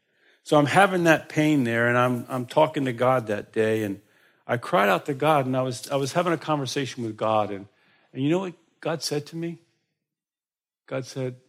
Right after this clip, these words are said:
"You haven't talked to me in years." And I thought, "That's right." But I didn't even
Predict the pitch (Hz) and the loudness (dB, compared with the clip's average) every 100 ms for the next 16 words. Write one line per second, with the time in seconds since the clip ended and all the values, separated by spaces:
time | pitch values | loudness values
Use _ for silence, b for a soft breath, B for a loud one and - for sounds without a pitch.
0 | _ _ _ _ _ _ _ 139 170 208 | _ _ _ _ _ _ _ -14 -12 -12
1 | 151 117 117 131 135 131 135 180 226 - | -14 -14 -14 -12 -10 -10 -12 -12 -14 -16
2 | - - - _ _ _ _ _ _ _ | -20 -20 -20 _ _ _ _ _ _ _
3 | _ _ 139 139 135 - 151 135 - _ | _ _ -12 -10 -10 -8 -8 -10 -16 _
4 | _ _ _ _ _ _ _ _ _ _ | _ _ _ _ _ _ _ _ _ _
5 | _ _ _ _ _ _ _ 131 143 175 | _ _ _ _ _ _ _ -16 -14 -14
6 | 214 202 117 - _ _ _ _ _ _ | -14 -16 -18 -20 _ _ _ _ _ _
7 | _ _ _ _ _ _ _ _ _ _ | _ _ _ _ _ _ _ _ _ _
8 | _ _ 170 160 156 156 185 196 170 165 | _ _ -2 -2 -2 -2 0 0 -2 -2
9 | 151 | -4